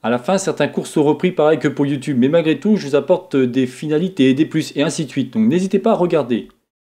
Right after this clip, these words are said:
Si on regarde ici au niveau de YouTube, vous voyez, on a bien ici, euh, leçon une à maintenant, on est arrivé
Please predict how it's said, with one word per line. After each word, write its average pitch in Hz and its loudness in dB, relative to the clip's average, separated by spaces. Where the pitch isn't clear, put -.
Si - -6
on 151 2
regarde 165 4
ici 170 -4
au 120 2
niveau 135 2
de 123 -2
YouTube, 135 0
vous 165 -4
voyez, 135 2
on 143 2
a 131 4
bien 139 0
ici, 151 -2
euh, 107 -2
leçon 131 0
une 165 -2
à 110 -2
maintenant, 123 0
on 120 4
est 113 4
arrivé 120 2